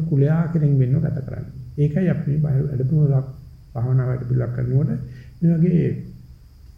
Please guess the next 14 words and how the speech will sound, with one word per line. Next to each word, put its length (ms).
අරණ්‍යගත 640
ගත 280
පරිසරයක් 580
හොයලා 280
දෙන්නේ. 320
ඒකම 480
සාන්තියක්. 500
හැබැයි 360
ගෙදර 300
ඉන්න 220
අයට 220
කියනවා 300
මුන්ට 380
පිස්සු. 500